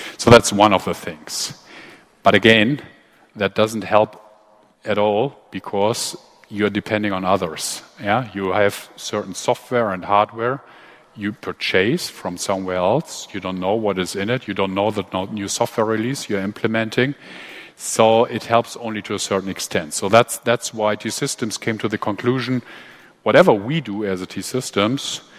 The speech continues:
it's not gonna help because we are depending on others. We are depending on undersea cables from others. We are depending on servers from others. We are depending on software from others.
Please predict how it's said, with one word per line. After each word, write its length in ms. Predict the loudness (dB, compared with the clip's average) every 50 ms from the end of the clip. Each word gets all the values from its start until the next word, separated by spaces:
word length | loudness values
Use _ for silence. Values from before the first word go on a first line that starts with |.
| -20 -20 -20 -16 -12
it's 180 | -10 -6 0 2
not 200 | 2 2 2 2
gonna 200 | 2 2 2 4
help 420 | 6 6 6 8 6 4 2 -4
because 380 | -12 -10 -8 -8 -8 -8 -8 -6
we 140 | -2 -2
are 80 | 0 0
depending 440 | -2 -4 -4 -4 -4 -4 -4 -4 -4
on 140 | -4 -2 0
others. 460 | 0 0 0 0 -4 -6 -8 -8 -6
We 100 | -2 -2
are 100 | -2 -2
depending 360 | -2 -4 -2 -2 -2 -2 -2
on 160 | -2 -2 -2
undersea 420 | -2 -2 0 -2 -2 -2 -4 -8 -6
cables 400 | -2 -2 -2 0 0 -2 -6 -6
from 220 | -6 -6 -2 0
others. 360 | 2 2 2 2 0 -2 -4
We 120 | -6 -6 -6
are 20 |
depending 380 | -6 -4 -4 -4 -4 -2 -4 -4
on 120 | -4 -4
servers 380 | -4 -2 -2 0 0 -2 -4 -4
from 220 | -4 -6 -2 0
others. 340 | 2 2 2 2 0 -2 -4
We 60 | -8
are 40 | -6
depending 360 | -6 -4 -2 -2 -2 -2 -2
on 140 | -4 -4 -4
software 340 | -4 -4 -4 -4 -4 -4 -4
from 240 | -2 -2 0 0
others. 280 | 2 2 2 0 -2 -4